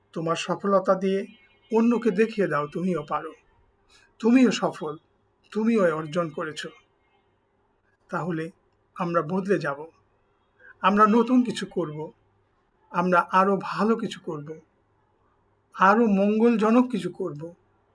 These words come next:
আরও সফলতার দিকে এগিয়ে যাব। এই প্রতিজ্ঞা, এই সোপান নিয়ে আজকে শেষ করছি।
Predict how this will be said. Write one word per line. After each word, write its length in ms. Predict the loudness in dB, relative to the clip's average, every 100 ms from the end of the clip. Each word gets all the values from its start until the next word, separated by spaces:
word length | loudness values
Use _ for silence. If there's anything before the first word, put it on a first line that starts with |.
| _ _
আরও 300 | 0 0 0
সফলতার 760 | -4 -6 -4 -2 -4 -4 -6 -4
দিকে 220 | -6 -6
এগিয়ে 260 | -8 -10 -8
যাব। 160 | -10 -12 -20 _ _ _ _ _ _ _ _ -6
এই 120 | -6
প্রতিজ্ঞা, 640 | -4 -10 -8 -6 -4 -4 -8 _ _ _ _ _ _
এই 160 | -2 -2
সোপান 440 | -2 -4 0 0
নিয়ে 300 | -2 -6 -8 -12 _ _ _ _ _
আজকে 280 | -18 -16 -14
শেষ 240 | -10 -10
করছি। 380 | -10 -12 -10 -10